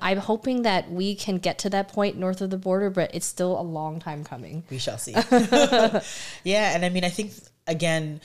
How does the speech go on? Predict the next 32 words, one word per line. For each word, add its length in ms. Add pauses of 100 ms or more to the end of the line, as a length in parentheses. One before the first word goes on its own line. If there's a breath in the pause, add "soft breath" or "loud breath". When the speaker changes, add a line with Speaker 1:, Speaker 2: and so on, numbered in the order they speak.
(340 loud breath)
Speaker 2:
just 260
thinking 360
back 320
to 80
some 180
of 80
the 140
other 180
things 320
that 140
we 100
need, 240
I 60
think 300
the 120
other 220
piece 500
is 320 (120)
we 160
need 220
to 80
talk 220
about 180
mental 240
health. 640
So, 220
you 120
know, 140
yes, 340
we 120
got, 180
we, 200